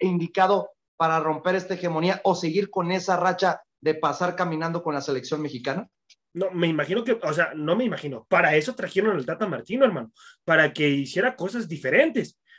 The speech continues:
Speaker 2: porque no le costó nada baratito a la selección traerlo, ¿eh? Tuvieron que hacer muchas cosas, muchos movimientos ahí en la federación para que se viniera y, y el objetivo es pasar, pasar el quinto partido y aún un poquito más si se puede, ¿eh?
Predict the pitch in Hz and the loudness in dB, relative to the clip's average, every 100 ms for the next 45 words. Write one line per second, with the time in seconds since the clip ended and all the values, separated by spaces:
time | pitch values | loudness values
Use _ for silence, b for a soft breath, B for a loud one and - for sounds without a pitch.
0 | b - 143 156 156 214 320 269 196 - | b -8 -4 2 4 4 2 0 -2 0
1 | 247 254 254 208 175 165 220 269 196 156 | 0 2 2 4 2 0 2 2 2 -2
2 | 135 - 240 220 170 269 330 208 233 330 | -6 -6 -4 0 4 6 6 4 0 -2
3 | _ _ _ _ 127 226 294 254 269 254 | _ _ _ _ -4 -2 -2 2 4 4
4 | 262 254 262 233 175 214 269 277 254 226 | 0 -4 -6 -8 2 6 6 6 0 0
5 | 240 226 196 170 180 220 226 190 190 220 | -2 -2 -2 0 2 2 2 -2 -2 -2
6 | 180 165 147 - 226 277 b b _ - | -2 -4 -4 0 0 0 b b _ -6
7 | 139 135 127 131 143 139 143 185 254 320 | -2 0 -2 -6 -6 -4 0 4 4 2
8 | b b b _ _ _ 143 147 147 151 | b b b _ _ _ 0 2 2 2
9 | 143 139 135 135 147 147 - 160 247 311 | 2 2 0 2 2 2 -2 -4 0 4
10 | 302 339 370 - _ _ _ _ 165 165 | 4 4 0 -8 _ _ _ _ 0 2
11 | 214 294 277 _ _ _ _ _ _ 135 | 2 0 -4 _ _ _ _ _ _ -2
12 | 147 190 247 247 - 240 254 - 165 156 | 0 2 0 0 -2 0 0 0 -2 -2
13 | 247 320 269 185 185 220 226 208 190 190 | -2 0 4 6 6 4 2 -2 -2 0
14 | 175 175 151 131 113 147 135 151 | 2 0 -4 -10 -4 -2 0 -2